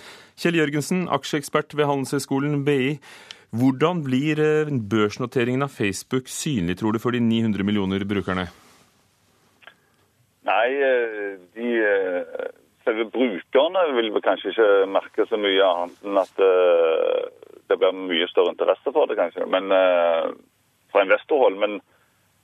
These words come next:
Speaker 2: det er kanskje eierne først og fremst da som, eh, vil merke dette.
Speaker 1: Hvordan endrer det et selskap som Facebook?
Speaker 2: Ja, det blir jo nå mye, mye strengere krav til informasjonsflyt og rapportering og så videre, og, eh, man, men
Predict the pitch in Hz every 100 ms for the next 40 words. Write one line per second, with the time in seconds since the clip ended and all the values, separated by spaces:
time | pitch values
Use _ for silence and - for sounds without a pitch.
0 | - 113 107 123 120 98 95 156 151 110
1 | - 104 90 85 95 90 87 85 85 85
2 | 90 82 - 92 - - _ - 117 127
3 | 147 143 104 90 104 117 110 - 104 -
4 | 107 - 123 117 107 - 165 - _ _
5 | _ _ _ _ _ _ _ _ _ _
6 | _ 113 120 113 120 123 117 123 104 123
7 | 131 117 104 95 101 101 - 101 98 107
8 | 92 90 87 87 85 92 90 - 90 87
9 | 101 117 117 - 131 123 107 95 92 92
10 | - 110 120 131 131 127 131 127 135 143
11 | 104 98 92 90 90 87 85 - - -
12 | 101 98 82 _ _ 117 117